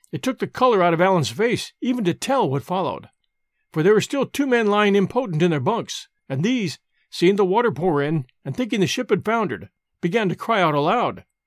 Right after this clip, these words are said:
and that with such harrowing cries that all who were on deck tumbled one after another into the skiff and fell to their oars. They were not two hundred yards away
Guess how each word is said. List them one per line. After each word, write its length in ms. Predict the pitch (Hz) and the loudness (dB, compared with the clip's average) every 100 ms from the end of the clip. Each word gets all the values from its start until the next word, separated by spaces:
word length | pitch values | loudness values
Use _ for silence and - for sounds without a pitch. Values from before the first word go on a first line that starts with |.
| _ _ _ | _ _ _
and 160 | 135 180 | -4 0
that 140 | 247 | 2
with 100 | 196 | 0
such 240 | - 185 - | 0 -4 -2
harrowing 380 | 277 233 180 | 0 2 2
cries 500 | 131 226 233 170 147 | 0 -2 0 2 2
that 140 | 185 - | -2 -4
all 220 | 226 240 | 0 2
who 100 | 190 | 2
were 160 | 202 180 | 0 0
on 140 | 143 | 0
deck 220 | 165 214 - | -2 -4 -6
tumbled 320 | - 214 160 | -2 0 0
one 120 | 175 196 | 0 0
after 240 | 185 170 | 0 0
another 280 | 196 190 170 | 2 2 2
into 140 | 180 | 2
the 100 | 160 | 0
skiff 420 | - - 214 - 175 | -2 -2 -2 -4 -16
and 160 | 127 | -6
fell 160 | 202 185 | -2 0
to 60 | 139 | 0
their 140 | 139 | 0
oars. 440 | 185 190 104 - _ _ _ _ _ _ _ _ _ _ _ _ _ _ _ _ | 2 0 -2 -12 _ _ _ _ _ _ _ _ _ _ _ _ _ _ _ _
They 80 | 202 | 2
were 100 | 233 | 4
not 220 | 214 - | 2 -2
two 140 | - 311 | 0 0
hundred 220 | 240 208 | 0 0
yards 240 | 220 202 | 0 2
away 460 | 175 190 151 92 | 2 2 0 -6